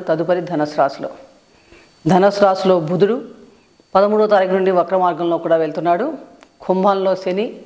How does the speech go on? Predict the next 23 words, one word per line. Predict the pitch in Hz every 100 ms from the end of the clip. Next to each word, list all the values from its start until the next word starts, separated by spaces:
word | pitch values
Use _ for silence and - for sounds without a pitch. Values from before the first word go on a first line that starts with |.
| -
మీనంలో | 165 180 180 175 175 143
రాహువు. | 147 143 139 - - _ _ _ _ _ _ _ _ _ _ _ 190
ఈ | 220 233 226 196
రకమైన | 202 214 214 202 160
గోచారం | 175 180 165 156 - - - _ _
మనకి | 170 165 170 165 - 277 170
ద్వాదశ | 170 175 196 208 170
రాశుల | 165 170 175
మీదకి | 165 151 151 147 -
ఎటువంటి | 165 196 208 190
ఫలితాలను | 185 165 180 175 165
ఇస్తోంది, | 165 165 151 147 151 - - - - - _ _ _ _ -
ఏ | 175 208 220
ఏ | 214 180
రాశుల | 175 180 196
వారికి | 185 180 170 175
ఎటువంటి | 170 185 175
శుభాశుభ | 170 160 185 185 170
ఫలితాలు | 165 151 160 156
కలుగుతున్నాయి | 151 151 147 151 151
అనే | 160 156
విషయాలు | 151 170 160 156
తెలుసుకుందాం. | 151 151 165